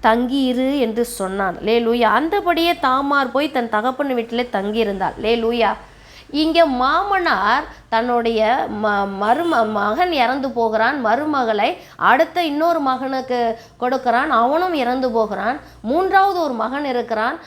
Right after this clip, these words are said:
அந்த சேலா, அவன், அவனும் இறந்து போக போறான்,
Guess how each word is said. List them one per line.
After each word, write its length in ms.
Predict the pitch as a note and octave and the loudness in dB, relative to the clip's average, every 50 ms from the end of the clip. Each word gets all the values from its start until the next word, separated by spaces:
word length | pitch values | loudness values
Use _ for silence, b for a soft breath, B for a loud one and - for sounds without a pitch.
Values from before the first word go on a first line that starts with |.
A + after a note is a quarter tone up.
| B B B | B B B
அந்த 280 | B - A3 B3+ A#3 A3+ | B -4 -2 0 0 -2
சேலா, 640 | A3+ - C4+ C#4 D#4 D#4+ D4 A3+ G#3 A3+ - - - | -2 -2 0 0 2 4 4 4 4 2 0 0 0
அவன், 440 | - A#3+ B3+ D4 D4 C#4+ C#4+ C#4+ B B B B | 0 0 2 0 -2 -2 -4 -8 B B B B
அவனும் 480 | B - G#3 B3+ D4+ F4+ G4+ A4+ A4+ F#4+ | B -4 -2 0 2 2 2 2 2 2
இறந்து 300 | D#4+ C#4+ D#4+ E4+ F4 D4 | 2 2 0 0 -2 -2
போக 300 | - D4+ D4 A#3 C#4+ C#4 | -2 -2 -2 -2 -4 -4
போறான், 600 | D4 B3+ B3+ B3+ B3+ B3 B3 B3+ B3+ G#3+ C#3 | -2 0 2 2 2 2 2 0 0 -2 -4